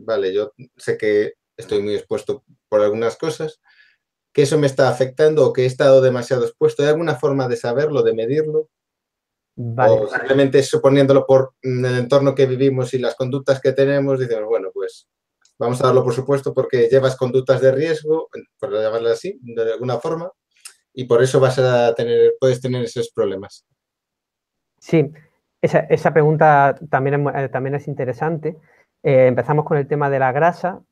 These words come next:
Speaker 2: Pues, eh, sí, o sea, ya hemos comprobado en algunos estudios que la gente, eh, por lo general, la gente más obesa acumula mayor cantidad de contaminantes vinculados a la grasa.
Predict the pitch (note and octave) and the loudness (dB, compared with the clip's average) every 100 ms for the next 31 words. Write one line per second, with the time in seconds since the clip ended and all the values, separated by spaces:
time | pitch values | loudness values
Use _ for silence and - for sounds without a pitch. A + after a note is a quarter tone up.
0 | _ C#3+ B2+ A#2+ - C#3+ C3+ B2+ C3 - | _ -2 -2 -4 -4 -2 2 2 0 -2
1 | F3+ D#3 - - D3+ C3+ B2+ - D#3 C#3 | -4 -4 -10 -14 -2 0 0 -4 -6 -4
2 | D#3 E3 F3+ E3 D#3+ E3 D#3 A#2+ C3 C#3+ | -2 -4 -6 -2 0 0 -2 -4 -6 -8
3 | C3 _ D3 E3+ E3+ - A#2+ A#2+ C#3+ D3+ | -10 _ -8 -8 -8 -8 -8 -8 -8 -6
4 | D3+ A#2 _ _ _ _ _ _ _ _ | -6 -6 _ _ _ _ _ _ _ _
5 | _ _ _ - D#3+ D#3 D3+ - A#2 A#2+ | _ _ _ -4 0 2 0 -2 -4 -2
6 | D#3+ E3+ G#3+ - C3 - C3+ C3 C#3 C3+ | -2 -2 -8 -12 -12 -8 -10 -6 -6 -6
7 | - C#3 D#3 D#3 D3+ - - C3 - B2 | -6 0 0 0 -6 -8 -10 -10 -8 -8
8 | C3 C#3+ C#3+ A#2+ B2+ C3 A#2+ A#2 A#2+ B2 | -4 -2 -2 -2 -4 -6 -8 -6 -4 -4
9 | B2 A2+ A2+ A2 A#2 C3+ C#3 D3 - D3 | -4 -8 -8 -8 -6 -6 -4 -6 -6 -10
10 | C3 B2 A#2 A#2+ A#2+ A#2 A2 A#2 A#2+ - | -10 -8 -4 -4 -4 -6 -4 -2 -4 -8